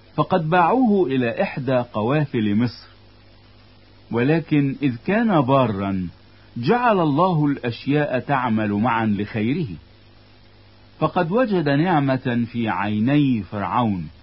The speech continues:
فرفعه وجعله وزيرا لخزانة مصر. وقد تأكدت هذه القصة بتأييد لوحة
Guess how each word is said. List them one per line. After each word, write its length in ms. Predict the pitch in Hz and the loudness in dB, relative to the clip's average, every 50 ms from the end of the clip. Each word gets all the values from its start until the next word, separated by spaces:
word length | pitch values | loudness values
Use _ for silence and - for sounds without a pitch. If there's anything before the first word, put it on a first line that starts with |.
| - - - - - - - - - - - - - - - | -20 -20 -20 -20 -20 -20 -20 -20 -20 -20 -20 -20 -20 -16 -4
فرفعه 560 | - 147 143 147 139 - 226 220 196 190 185 | -2 0 2 2 0 2 2 2 4 2 2
وجعله 840 | 180 180 185 175 156 135 113 104 101 120 110 117 151 185 170 147 127 | 2 2 2 2 2 0 -2 -2 -2 -2 0 0 0 0 0 0 0
وزيرا 720 | 131 135 123 113 107 107 104 123 156 165 156 143 131 117 | 0 0 0 0 0 0 -2 -2 -2 0 0 0 0 0
لخزانة 800 | 113 113 107 101 98 - - 101 95 101 127 127 123 117 110 95 - - | 0 0 -2 -2 -4 -6 -6 -6 -4 -2 -2 0 0 0 -2 -2 -2 -2
مصر. 420 | 107 104 107 120 104 - - - - - - - - - - - - - - - - - - - - - - - - - - - - - - - - | -2 0 0 0 -2 -4 -10 -18 -20 -20 -20 -20 -20 -20 -20 -20 -20 -20 -20 -20 -20 -20 -20 -20 -20 -20 -20 -20 -20 -20 -20 -20 -20 -20 -20 -8 -6
وقد 280 | 147 - - 190 180 | -6 -4 -2 -2 -4
تأكدت 760 | - - 196 - 180 175 - - 247 262 208 208 175 - - | -2 -2 -2 -2 -2 -4 -2 -2 -2 0 0 0 -2 -2 -2
هذه 360 | 135 131 135 131 180 180 147 123 | -2 -2 -2 0 0 0 0 0
القصة 680 | 110 101 - - 156 135 - - - - 98 92 87 - - - - - - - - - - - - - - - - - - - | 0 -4 -4 -4 -4 -4 -4 -8 -12 -10 -8 -8 -8 -10 -14 -20 -20 -20 -20 -20 -20 -20 -20 -20 -20 -20 -20 -20 -20 -20 -8 -4
بتأييد 600 | 139 143 - 165 175 - 180 190 240 269 247 180 | -4 -2 0 -2 -2 -2 0 0 2 2 2 2
لوحة 560 | 170 160 151 170 185 175 160 - - 120 110 | 2 2 4 2 2 0 -2 -4 -6 -6 -8